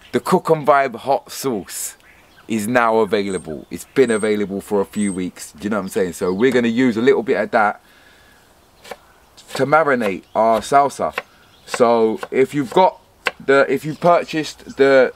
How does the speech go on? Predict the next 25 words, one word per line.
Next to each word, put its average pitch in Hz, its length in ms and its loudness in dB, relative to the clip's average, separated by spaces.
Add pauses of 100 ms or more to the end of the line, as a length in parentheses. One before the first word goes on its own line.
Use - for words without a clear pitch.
(160)
Scotch - 520 -4
bon-, 147 220 2
uh, 135 200 0
the 127 280 0 (320)
passion 156 340 -2
fruit 131 260 -2 (720)
hot - 220 0
sauce 135 280 -6
already, 120 580 -2 (1400)
then 117 400 2 (160)
what 131 220 2
I - 40 2
can 139 200 -8
tell 135 200 -4
you, 117 60 0
it 95 120 -4
goes 113 180 -2
really, 151 640 0
really 143 240 4
well 127 280 4
with, 117 160 -2
like, 113 220 0
fish, - 720 -4 (640)
salad, 143 880 0 (400)
salsa, 139 920 2